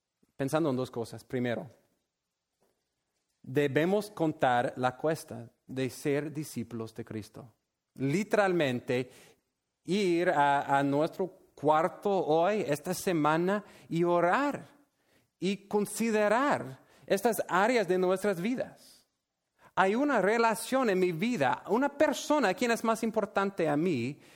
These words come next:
que Jesucristo? Soy más importante que Jesucristo. Mi vida vale más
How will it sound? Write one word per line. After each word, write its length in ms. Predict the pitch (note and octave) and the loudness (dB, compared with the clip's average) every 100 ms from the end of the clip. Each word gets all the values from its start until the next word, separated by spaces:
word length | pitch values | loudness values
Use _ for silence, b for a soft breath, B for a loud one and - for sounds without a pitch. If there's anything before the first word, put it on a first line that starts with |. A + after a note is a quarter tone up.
| B | B
que 180 | - D#3 | -4 -2
Jesucristo? 680 | D3+ D3+ C#3+ D3 D3 - A#2+ - _ _ _ _ _ _ _ _ _ _ _ _ - | -2 -4 -6 -6 -6 -10 -18 -20 _ _ _ _ _ _ _ _ _ _ _ _ -16
Soy 880 | - - - C#4+ B3+ D3+ D3+ A3+ - B | -12 -8 0 2 4 2 2 -2 -6 B
más 280 | D#3 F3 F3 | 0 2 2
importante 1120 | G3 F3+ F3 - F3 E3 C#3+ C#3 B2+ C3+ - - | 0 2 0 2 2 2 0 0 0 -2 -8 -4
que 160 | D#3 | -2
Jesucristo. 800 | C#3 C#3 - - A#2+ A2 - A#2 - _ _ b b D3 | 0 -2 -6 -8 -6 -8 -14 -20 -20 _ _ b b -4
Mi 300 | E3 A#3 A#3 | 0 0 -2
vida 500 | D3+ F#3+ A3 B3+ G#3+ | -2 0 2 2 2
vale 400 | E3+ F3 F#3 F3 | 2 4 2 2
más 640 | E3 C#3+ B2 B2 - | 2 2 0 -4 -12